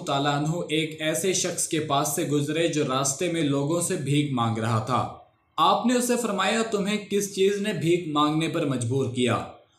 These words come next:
उसने कहा, "जजिए, बुढ़ापे और हाजत ने।"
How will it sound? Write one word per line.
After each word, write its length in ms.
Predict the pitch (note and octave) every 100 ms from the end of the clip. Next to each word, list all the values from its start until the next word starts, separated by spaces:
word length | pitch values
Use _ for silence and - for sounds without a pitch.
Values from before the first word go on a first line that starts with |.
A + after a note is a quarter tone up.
| _ -
उसने 300 | F#3 A3+ A#3
कहा, 400 | A3+ G3+ G3+ C#3+
"जजिए, 800 | C#3+ C#3 F3 E3+ E3 D#3 - -
बुढ़ापे 680 | C3+ D3 C#3 D3+ D#3+ F3 E3 D3+
और 120 | D3
हाजत 400 | C3 B2+ B2 A#2+
ने।" 320 | A#2+ A2+ -